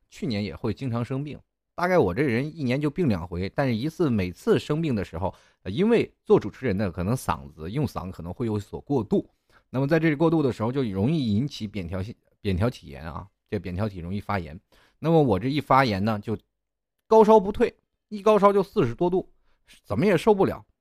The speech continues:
那么嗓子也疼，也说不出话来。这段时间没有办法做节目，也没有办法，可能连走路的劲儿都没有了。这时候就去医院啊，去医院，然后去做这个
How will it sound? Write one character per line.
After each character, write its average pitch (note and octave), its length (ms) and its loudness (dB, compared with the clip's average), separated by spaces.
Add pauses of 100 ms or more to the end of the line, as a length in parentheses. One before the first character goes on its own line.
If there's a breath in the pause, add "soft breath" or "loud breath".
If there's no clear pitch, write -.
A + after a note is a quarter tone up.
(280)
那 F3+ 100 -2
么 F3 120 6
嗓 G#2+ 240 2
子 D3+ 80 0
也 G#2+ 80 0
疼， A2 240 0
也 G#2 60 0
说 D3 120 -4
不 C#3 80 -4
出 C#3+ 100 2
话 C3+ 220 4
来。 - 140 -12 (340)
这 F#3+ 160 4
段 D#3 180 4
时 C#3 140 -6
间 D3 160 -2
没 C#3+ 80 -2
有 C#3+ 100 0
办 C#3+ 120 2
法 C3 100 4
做 A#2+ 140 0
节 G2+ 120 -2
目， A2+ 160 0
也 F#2 80 -2
没 F#2+ 120 0
有 A#2+ 80 0
办 A2+ 160 0
法， F#2+ 200 -4 (480)
可 - 140 -4
能 C3+ 140 0
连 E3+ 120 0
走 G2+ 160 -2
路 F3 160 4
的 C#3+ 80 4
劲 A2 140 2
儿 F2+ 60 0
都 F2+ 100 -2
没 F2+ 100 -6
有 D2 140 -10
了。 C#2 100 -18 (320)
这 F3 160 -2
时 B2+ 80 -4
候 C#3+ 80 2
就 C3 140 2
去 - 240 -8
医 D3 120 -2
院 D#3 220 0 (200)
啊， F2+ 180 -2
去 A2+ 220 -8
医 - 0 -
院， G#2 240 -2
然 F2 160 -8
后 G2 80 -10
去 - 180 -2
做 G2+ 240 -4
这 E2 220 -12
个 D2+ 200 -18